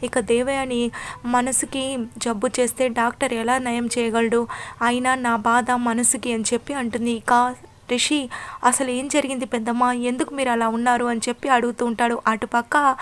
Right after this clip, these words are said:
జగతి, మహేంద్ర వాళ్ళందరూ టెన్షన్ పడుతూ ఉంటే ఇక "వస్తారా? ఏం జరిగింది మేడం దేవయాని గారికి?" అని అంటూ ఉంటుంది. ఇక జగతి, "ఏం చెప్పమంటా వస్తారా?" అని చెప్పి, "ఏంటి మహేంద్ర, ఇప్పుడు అక్కయ్య ఏం ప్లాన్ వేసి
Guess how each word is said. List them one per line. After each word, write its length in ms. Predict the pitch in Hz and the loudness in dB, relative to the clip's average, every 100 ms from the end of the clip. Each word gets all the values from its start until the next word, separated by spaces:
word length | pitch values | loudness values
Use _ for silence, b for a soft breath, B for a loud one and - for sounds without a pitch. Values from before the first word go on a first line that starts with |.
| B B B 240 | B B B -6
జగతి, 540 | 202 247 233 262 262 | 2 2 2 0 0
మహేంద్ర 400 | 240 233 247 247 | 0 0 0 0
వాళ్ళందరూ 560 | 240 226 226 240 262 247 | 2 2 0 0 0 0
టెన్షన్ 480 | 240 233 233 262 240 | 0 -2 -2 -2 -2
పడుతూ 260 | 233 - | -2 -2
ఉంటే 260 | 269 240 240 | -2 0 0
ఇక 320 | 233 233 226 233 B B B - | 0 0 0 -2 B B B 0
"వస్తారా? 420 | 240 233 277 262 233 | 2 4 2 0 0
ఏం 180 | 233 254 | -2 -2
జరిగింది 380 | 262 254 247 240 | -2 -2 -2 -2
మేడం 360 | 233 220 240 233 | -2 -2 -2 0
దేవయాని 460 | 233 247 247 233 | 0 0 0 0
గారికి?" 340 | 220 226 220 240 | 0 -2 -2 -2
అని 200 | 220 233 | -2 -2
అంటూ 280 | 226 226 | -2 -2
ఉంటుంది. 300 | 233 214 226 | -4 -2 -4
ఇక 160 | 226 233 | -2 -2
జగతి, 380 | 226 226 240 247 | -4 -4 -4 -2
"ఏం 260 | 233 233 240 | -2 -2 -2
చెప్పమంటా 500 | 247 226 226 214 226 | -2 -2 -4 -2 -2
వస్తారా?" 400 | 220 214 233 226 | 0 0 0 -2
అని 120 | 220 196 | -2 -2
చెప్పి, 380 | 247 302 269 226 B B B - | -2 -2 -2 -4 B B B -4
"ఏంటి 240 | 240 233 | -2 0
మహేంద్ర, 380 | 233 226 226 226 | -2 0 0 -2
ఇప్పుడు 320 | 233 226 233 | -2 -2 -2
అక్కయ్య 380 | 220 214 247 247 | -2 -2 -2 -2
ఏం 260 | 247 226 233 | 0 0 -2
ప్లాన్ 320 | 226 233 226 | 0 0 0
వేసి 480 | 220 220 - 254 | -2 -4 -4 -4